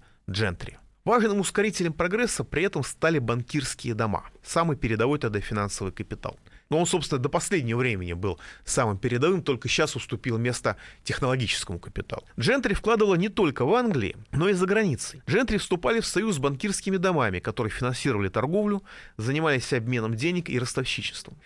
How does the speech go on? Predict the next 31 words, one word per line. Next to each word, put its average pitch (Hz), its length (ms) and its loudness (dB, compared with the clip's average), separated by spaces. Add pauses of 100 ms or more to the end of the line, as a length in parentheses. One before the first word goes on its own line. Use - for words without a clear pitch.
(140)
Эти 220 200 0
дома 254 240 6
возникли 220 420 4
в 160 80 4
итальянских 180 500 2
городах-государствах, 180 1040 0
прежде 208 300 2
всего 165 300 0
в 165 40 4
Венеции, 127 760 -2
а 113 120 -2
также 151 280 2
в 117 60 -2
Генуе 185 360 2
и - 20 0
в 135 60 0
Ломбардии. 123 580 0
И 127 100 -2
уже 170 220 2
в - 100 -4
первой 226 300 4
трети 202 480 0 (160)
тринадцатого 147 680 0
века, 214 360 -2 (160)
то 95 80 -2
есть - 100 -8
в - 60 -10
то 190 160 4
время, 170 420 4
когда 113 400 0
там 92 300 -2